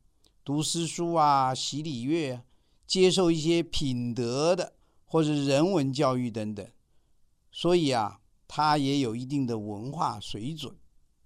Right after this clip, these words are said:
到了孔子，孔子把“君子”两个字啊，做了一个很大的转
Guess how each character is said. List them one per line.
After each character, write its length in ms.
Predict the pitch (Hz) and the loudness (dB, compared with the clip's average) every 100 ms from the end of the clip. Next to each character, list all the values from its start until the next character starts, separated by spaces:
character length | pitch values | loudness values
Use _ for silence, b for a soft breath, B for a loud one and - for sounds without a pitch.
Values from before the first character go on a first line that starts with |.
| _ _ _ _ _ _ | _ _ _ _ _ _
到 200 | 190 175 | 6 8
了 120 | 165 160 | 8 6
孔 320 | - 165 269 | 4 2 2
子， 380 | - 107 95 - _ _ _ _ _ _ _ | -2 -8 -10 -14 _ _ _ _ _ _ _
孔 320 | - 156 208 | 0 4 4
子 160 | 202 196 | 4 2
把 240 | 156 135 | 4 4
“君 380 | 135 - 254 277 | 0 -4 -2 0
子” 140 | 175 | 0
两 200 | 160 113 | 0 0
个 80 | 120 | -4
字 220 | 123 131 | -8 -8
啊， 160 | 117 - _ _ _ _ | -10 -12 _ _ _ _
做 260 | - 185 165 | -2 4 6
了 60 | 151 | 6
一 140 | 151 | 2
个 400 | 135 135 120 110 | 2 2 2 -2
很 360 | - - 113 101 | -4 -4 -4 -2
大 180 | 170 | -2
的 100 | 135 | -2
转 220 | 117 135 | -4 -10